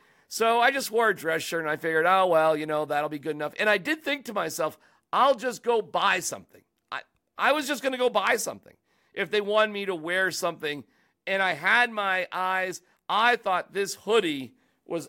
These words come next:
absolutely gorgeous. I saw it, and I'm like, "Oh my God, that'd be amazing." They take me into the Altitude Authentic store, Johnny, and they say, "Pick out whatever you want." Whatever you want. Free.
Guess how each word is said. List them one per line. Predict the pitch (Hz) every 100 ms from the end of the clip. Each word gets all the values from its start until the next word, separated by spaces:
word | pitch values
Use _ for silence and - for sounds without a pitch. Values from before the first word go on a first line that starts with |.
| -
absolutely | 202 208 214 208 185 170 120 -
gorgeous. | 160 180 196 180 123 117
I | 127
saw | - 190 190
it, |
and | 170
I'm | 143
like, | 127 147
"Oh | 175 139
my | 107
God, | 127 156 147
that'd | 151
be | 147
amazing." | 135 147 147 110 82 _ _ _ _ _ _ _ -
They | 185 175
take | - 190 285 285 -
me | 208 202 190
into | 202 208 208
the | 190 180
Altitude | 156 196 208 190 214
Authentic | 180 175 185 180 170
store, | - - 196 190
Johnny, | 175 165 170
and | 147
they | 165 160
say, | - 156 139 - _ _
"Pick | 240 233
out | 240 240
whatever | 202 208 208 202
you | 175
want." | 175 175 131 - _ _ _ _ _ _ _ _ _ _ _ _ _ -
Whatever | 196 277 294 302
you | 294 269
want. | 285 277 190 - _ _ _ _ _
Free. | - 349 370 247